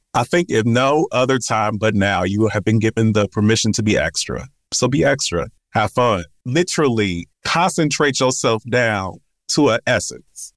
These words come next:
and show up. That's the best way to think of it. We are in the summer of acceptance of ourselves. So I don't care if you got the summer body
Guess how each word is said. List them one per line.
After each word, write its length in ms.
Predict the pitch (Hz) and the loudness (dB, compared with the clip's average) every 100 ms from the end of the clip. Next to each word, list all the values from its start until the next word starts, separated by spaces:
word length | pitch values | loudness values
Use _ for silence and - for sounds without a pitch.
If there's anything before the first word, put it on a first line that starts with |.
| - | -2
and 240 | 117 110 | 0 2
show 300 | - 117 92 | 2 0 0
up. 100 | - - _ - | -4 -14 _ -2
That's 160 | 117 | 0
the 80 | 123 | 2
best 220 | 110 117 | 0 2
way 100 | 117 | 2
to 80 | 107 | 0
think 240 | - 107 | 0 -2
of 160 | 87 73 | -2 -4
it. 140 | - - - | -6 -10 -2
We 200 | 170 - | -2 2
are 220 | 135 147 | 0 0
in 140 | 139 | -2
the 100 | 127 | -2
summer 320 | 120 156 147 143 | 0 0 2 0
of 240 | 139 107 | 0 -4
acceptance 560 | 78 - 165 165 151 135 | -4 -2 -2 0 -2 0
of 160 | 123 | 0
ourselves. 640 | 117 117 87 76 - _ - - | 0 0 -4 -8 -18 _ -20 -8
So 220 | - 131 117 | -2 0 2
I 120 | 156 | 0
don't 140 | 160 - | 0 0
care 460 | 160 147 139 131 - | 0 2 2 0 -2
if 140 | 110 120 | -4 0
you 120 | 156 | 0
got 180 | 135 120 | 0 0
the 80 | 120 | -2
summer 260 | 151 156 | 0 0
body 500 | 143 139 139 131 127 | 0 2 2 0 -2